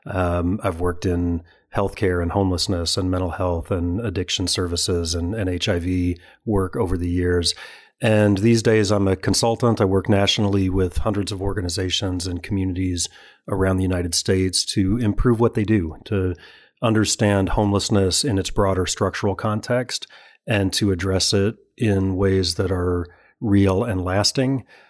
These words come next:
Um, at the root of that work is a, a deep commitment to racial equity. Uh, it has become clear to me and to many of us over the years that homelessness discriminates by race. It's not a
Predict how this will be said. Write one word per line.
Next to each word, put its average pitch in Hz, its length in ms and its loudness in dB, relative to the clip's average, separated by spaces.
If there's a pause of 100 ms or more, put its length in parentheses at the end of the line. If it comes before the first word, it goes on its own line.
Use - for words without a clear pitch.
(200)
Um, 98 460 0
at 110 160 0
the 107 80 0
root 110 280 4
of 101 120 -4
that 107 180 0
work 101 480 -4 (160)
is 95 460 0
a, 95 480 -4
a 113 60 -2
deep 104 300 -4
commitment 104 400 0
to 104 80 -6
racial 98 320 -2
equity. 104 540 -6
Uh, 101 200 -4
it 107 160 -4
has 95 120 -2
become 95 520 0 (360)
clear 98 320 4
to - 140 0
me 95 340 4
and 90 200 0
to 98 120 -2
many 95 220 2
of 92 120 0
us 92 300 -2 (340)
over 101 220 2
the 92 100 0
years 90 420 0
that 98 120 0
homelessness 95 680 0
discriminates 92 600 -2
by 95 140 -6
race. 87 420 -4
It's - 160 -6
not 95 180 0
a 87 240 -4